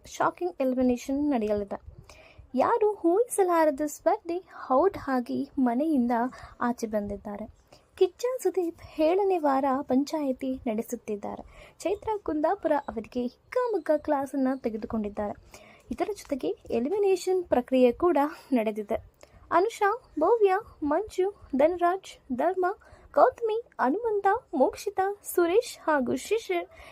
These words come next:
ಈ ವಾರದ ನಾಮಿನೇಷನ್‌ನಲ್ಲಿ ರೇಸ್‌ನಲ್ಲಿದ್ದಾರೆ. ಇವರಲ್ಲಿ ಗೋಲ್ಡ್ ಸುರೇಶ್ ಅದ್ಭುತ ಆಟಕ್ಕೆ ಕಿಚ್ಚನ ಚಪ್ಪಾಳೆ ಪಡೆದರು. ಇದರ ಜೊತೆಗೆ ಸುರೇಶ್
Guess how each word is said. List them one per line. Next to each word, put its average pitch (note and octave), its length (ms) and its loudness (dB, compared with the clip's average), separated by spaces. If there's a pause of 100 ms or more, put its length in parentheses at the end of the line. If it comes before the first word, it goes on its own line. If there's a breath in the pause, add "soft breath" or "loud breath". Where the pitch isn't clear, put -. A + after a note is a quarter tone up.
(160 loud breath)
ಈ E4+ 40 -6
ವಾರದ A4 440 2 (180)
ನಾಮಿನೇಷನ್‌ನಲ್ಲಿ F#4 1120 2
ರೇಸ್‌ನಲ್ಲಿದ್ದಾರೆ. A3 920 0 (1120 loud breath)
ಇವರಲ್ಲಿ A#4+ 520 4 (120)
ಗೋಲ್ಡ್ A4+ 280 4
ಸುರೇಶ್ G#4+ 520 -2
ಅದ್ಭುತ C#4 320 0 (140)
ಆಟಕ್ಕೆ D4 440 -4 (300 soft breath)
ಕಿಚ್ಚನ A#4 440 -4
ಚಪ್ಪಾಳೆ D4+ 520 0
ಪಡೆದರು. A#3 580 -4
ಇದರ F#4+ 180 2 (120)
ಜೊತೆಗೆ D#4 400 -4
ಸುರೇಶ್ E4 640 -4